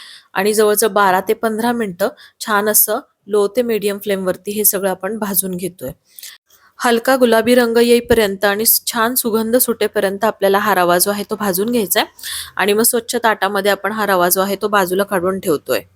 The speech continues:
लाडूचा महत्त्वाचा पार्ट म्हणजे आपण आता पाक बनवून घेतोय. तर या पाकासाठी मी दीड वाटी साखरेचा वापर केलाय आणि पाऊण वाटी आपण इथे पाणी वापरणार आहोत.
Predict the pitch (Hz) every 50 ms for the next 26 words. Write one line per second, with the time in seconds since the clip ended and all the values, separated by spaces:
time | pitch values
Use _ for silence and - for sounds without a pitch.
0 | _ _ _ _ _ _ _ _ _ _ _ _ _ _ - 233 233 233 226 247
1 | 240 285 269 262 262 247 240 233 240 226 233 - 262 254 - 226 208 208 - 233
2 | 220 214 208 226 226 208 - 214 208 208 202 - 226 226 - _ - 220 208 208
3 | 208 196 196 202 190 185 190 190 190 190 185 180 - 135 139 170 _ _ _ -
4 | 220 214 208 208 220 220 - 254 240 247 247 240 254 240 233 247 240 240 247 247
5 | 196 208 226 226 226 208 208 190 196 - 233 254 254 - 240 196 185 - - 214
6 | 208 220 220 190 170 175 - 170 175 - 185 175 175 180 277 320 _ _ - -
7 | - - - _ - 185 208 233 233 - 214 214 220 233 240 233 220 226 220 214
8 | - - 208 202 190 196 233 233 233 - 220 185 180 180 180 180 165 - - 165
9 | 160 160 156 156 165 175 139